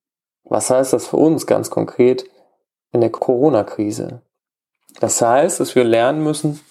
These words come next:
in kürzeren Zeitabschnitten zu denken, vielleicht kleinere Ziele zu definieren und sich auf einfachere Dinge zu konzentrieren. Das kann bedeuten, dass ich mich ganz darauf fokussiere,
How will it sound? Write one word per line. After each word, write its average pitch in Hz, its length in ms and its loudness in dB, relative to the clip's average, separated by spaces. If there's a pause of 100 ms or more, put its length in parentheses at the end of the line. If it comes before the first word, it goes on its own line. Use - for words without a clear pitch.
(460)
in 120 120 4
kürzeren 160 480 2
Zeitabschnitten 104 760 -2
zu - 160 -6
denken, - 500 -4 (600)
vielleicht 123 520 0
kleinere 131 540 2
Ziele 165 400 2
zu - 140 -2
definieren 139 840 2 (560)
und 135 140 2
sich 135 160 2
auf 131 100 -2
einfachere 131 600 0
Dinge 139 280 4
zu - 160 0
konzentrieren. - 920 -6 (880)
Das - 160 -2
kann 131 220 2
bedeuten, 131 520 2
dass 123 140 2
ich 123 120 -2
mich 123 160 -4
ganz 139 280 0
darauf - 240 0
fokussiere, 139 760 2